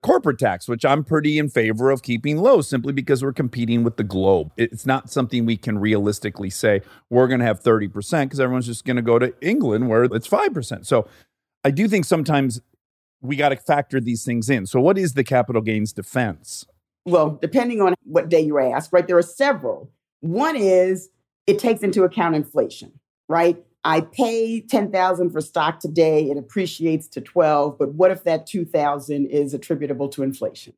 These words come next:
Speaker 2: It's not fair to tax all of it like you would wage income.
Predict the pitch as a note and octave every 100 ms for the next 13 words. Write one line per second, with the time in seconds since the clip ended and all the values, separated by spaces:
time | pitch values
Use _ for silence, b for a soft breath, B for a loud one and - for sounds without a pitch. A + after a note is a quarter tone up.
0 | _ - G#3 C3 D3 - - A#3+ A#3 A3
1 | G#3 - B B F3+ - E3+ E3 - D#3
2 | D#3 C#3+ C#3 C#3+ C#3 D3+ C3+ D3 D3 C#3+
3 | C#3 - _ - C#3+ C#3 C3 - - A#2+
4 | -